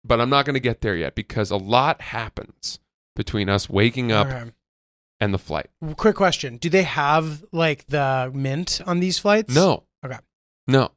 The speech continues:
Speaker 2: Okay.
Speaker 1: And I'm not even saying that we would have done that because the
Speaker 2: I know.
Speaker 1: flights were so cheap. That was
Speaker 2: Hundred percent.
Speaker 1: like, that was why we opted for this.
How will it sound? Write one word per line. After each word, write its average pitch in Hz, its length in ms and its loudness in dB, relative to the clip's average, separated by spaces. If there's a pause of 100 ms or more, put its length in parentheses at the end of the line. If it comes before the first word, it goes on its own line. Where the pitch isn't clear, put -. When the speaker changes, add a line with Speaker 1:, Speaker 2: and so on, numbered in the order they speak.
Speaker 2:
Okay. 135 160 -16 (680)
Speaker 1:
And 226 140 6
I'm 247 120 6
not 233 180 6
even 156 200 2
saying 147 300 0
that 131 100 0
we 131 120 2
would 127 160 6
have 117 100 0
done 196 200 4
that 82 180 -4
because 120 460 0
the 117 100 0
Speaker 2:
I - 20 2
know. 262 80 4
Speaker 1:
flights 156 180 4
were 123 60 -2
so 143 300 2
cheap. - 500 -4
That 117 80 4
was 104 40 6
Speaker 2:
Hundred 104 120 2
percent. 98 160 2
Speaker 1:
like, 107 180 2
that 117 160 4
was 110 140 -2
why 107 260 4
we 107 200 -2
opted 98 480 -4
for 92 160 -8
this. 92 360 -4